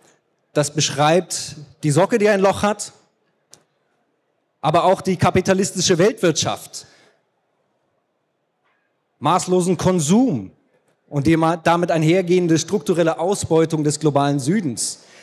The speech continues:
den Umgang und das gesellschaftliche Verhältnis zur Natur, Ressourcenknappheit und Ressourcenverschwendung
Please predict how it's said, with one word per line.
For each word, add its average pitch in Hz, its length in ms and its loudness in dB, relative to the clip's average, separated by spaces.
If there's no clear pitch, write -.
den 165 120 2
Umgang 202 600 2
und 156 120 -4
das 165 160 0
gesellschaftliche 175 720 0
Verhältnis 160 600 0
zur 151 140 0
Natur, 143 640 -2
Ressourcenknappheit 175 1400 0
und 147 100 -2
Ressourcenverschwendung 156 1120 0